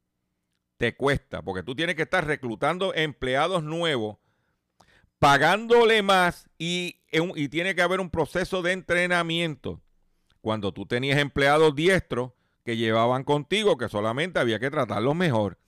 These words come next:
para que no se te fueran. Y ahora, como dicen por ahí, lo barato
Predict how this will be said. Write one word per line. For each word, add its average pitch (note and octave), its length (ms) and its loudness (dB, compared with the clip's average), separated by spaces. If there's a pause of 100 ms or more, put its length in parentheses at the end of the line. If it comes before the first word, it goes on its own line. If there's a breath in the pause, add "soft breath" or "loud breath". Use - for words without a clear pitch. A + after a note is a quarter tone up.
(220)
para A2 220 -4
que F#2+ 100 -8
no F#2+ 100 -6
se C3+ 140 -4
te D3+ 140 0
fueran. A2 480 -2 (1700)
Y F#2 80 -6
ahora, B2+ 600 2 (680)
como A2+ 200 -4
dicen D#3 200 0
por D#3+ 140 0
ahí, A#2+ 260 0
lo A2+ 220 2
barato A2+ 580 0